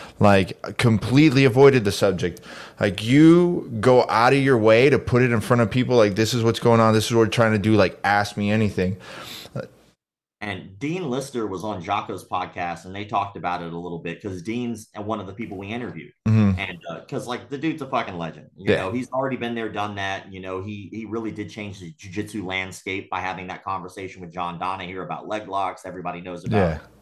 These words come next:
Speaker 2: you know, "Why would you ignore fifty percent of them?" You know, but, like, people like that we interviewed. We interviewed Mike Beltran, who is a fucking O G homie, but Mike
Speaker 1: Yeah.
Speaker 2: Beltran also has seen more fights than most people ever will.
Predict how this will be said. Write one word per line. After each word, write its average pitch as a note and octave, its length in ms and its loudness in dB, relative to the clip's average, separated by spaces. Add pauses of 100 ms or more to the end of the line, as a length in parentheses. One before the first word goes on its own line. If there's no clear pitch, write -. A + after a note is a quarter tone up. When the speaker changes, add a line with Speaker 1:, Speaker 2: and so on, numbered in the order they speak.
(160)
Speaker 2:
you F#2 80 -12
know, F2 220 -10
"Why E2+ 180 -4
would F2 140 -10
you G2 100 -14
ignore G2 300 -8
fifty F#2 220 -16
percent G2+ 240 -14
of G2 80 -14
them?" G#2 80 -16 (480)
You A2 100 -4
know, G#2 160 -4
but, F#2+ 140 -6
like, F#2+ 240 -4 (500)
people D#3+ 240 -6
like A#2 240 -4
that A#2+ 240 -2
we G#2+ 80 -8
interviewed. E2+ 480 -10
We G#2 100 -10
interviewed G#2+ 420 -12
Mike G2 280 -8
Beltran, G#2+ 560 -8
who F2+ 140 -14
is E2+ 100 -12
a E2+ 60 -12
fucking B2+ 380 -6 (200)
O C3+ 240 -4
G A2+ 260 -6
homie, F2+ 420 -8
but F2 220 -6
Mike G2 200 4
Speaker 1:
Yeah. D#2+ 60 -2
Speaker 2:
Beltran A#2+ 300 -8 (160)
also B2 380 -6
has G2+ 180 -10
seen C3 220 -10
more C3 260 -4
fights A#2+ 280 -4
than A2+ 120 -12
most A#2 220 -6
people A#2 260 -12
ever G#2+ 220 -6
will. B2 320 -8